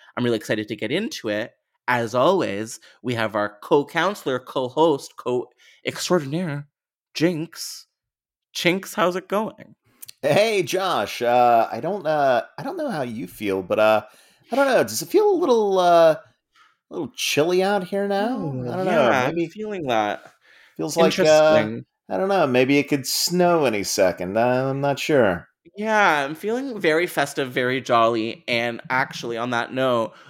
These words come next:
Speaker 1: yeah, we're digging into Jason in the Snow. It's not the first time you and I have talked about a project that features Jason in the Snow. The first chapter of Camp is Cancelled, we did Jason Never Dies.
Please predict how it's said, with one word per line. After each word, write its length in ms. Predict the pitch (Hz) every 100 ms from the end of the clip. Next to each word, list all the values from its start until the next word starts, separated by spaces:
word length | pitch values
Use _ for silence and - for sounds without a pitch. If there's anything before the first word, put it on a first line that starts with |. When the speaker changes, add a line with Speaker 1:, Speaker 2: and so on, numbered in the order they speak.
| -
Speaker 1:
yeah, 140 | 233
we're 160 | 202 214
digging 360 | 220 226 247
into 800 | 233 254 185 175 165 - 185 175 160
Jason 340 | 156 175 208
in 100 | 185
the 80 | 180
Snow. 640 | 175 - 208 143 117 165 - - - -
It's 140 | 240
not 100 | 440
the 80 | 480 -
first 300 | 175 175 -
time 240 | 143 120
you 100 | 110
and 100 | 110
I 100 | 101
have 120 | 104
talked 300 | - 110 -
about 260 | 113 104 - -
a 60 |
project 560 | - 113 101 104 98 -
that 160 | -
features 320 | - 104 107 98
Jason 400 | 107 95 101 98
in 60 |
the 60 | 85
Snow. 320 | - 62 - _ _ _ _
The 60 | 143
first 440 | - 226 240 -
chapter 420 | - 202 175 131
of 140 | 117 -
Camp 260 | 117 107 117 _
is 160 | 110 -
Cancelled, 520 | - 98 - 131 170 _ _ -
we 80 |
did 300 | 127 123 110 - _
Jason 320 | 156 147 143
Never 180 | 123 107
Dies. 480 | 107 95 131 190